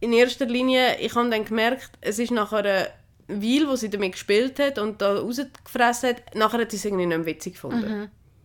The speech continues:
Speaker 1: Wo dann aber dann wieder einen anderen Tag gebracht hat, dann hat sie es wieder cool gefunden. Ich glaube, das ist so, bei der Lady ist es so, Spielen ist okay, aber bitte in Massen. Und ich glaube, das ist auch,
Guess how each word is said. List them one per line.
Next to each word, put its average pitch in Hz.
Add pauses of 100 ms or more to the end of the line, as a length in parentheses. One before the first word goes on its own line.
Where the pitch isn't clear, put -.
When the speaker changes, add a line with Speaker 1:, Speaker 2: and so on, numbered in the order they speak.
(520)
Speaker 1:
Wo 226
dann 247
aber 226
dann 226
wieder 233
einen 202
anderen 311
Tag 302
gebracht 269
hat, 185
dann 240
hat 302
sie 285
es 254
wieder 208 (140)
cool 226
gefunden. 151
Ich 180
glaube, 254
das 262
ist 262
so, 240
bei 247
der 240
Lady 254
ist 240
es 226
so, 220 (300)
Spielen 311
ist 262
okay, 320
aber 254
bitte 254
in 220
Massen. 180
Und 170
ich 196
glaube, 254
das 262
ist 269
auch, 226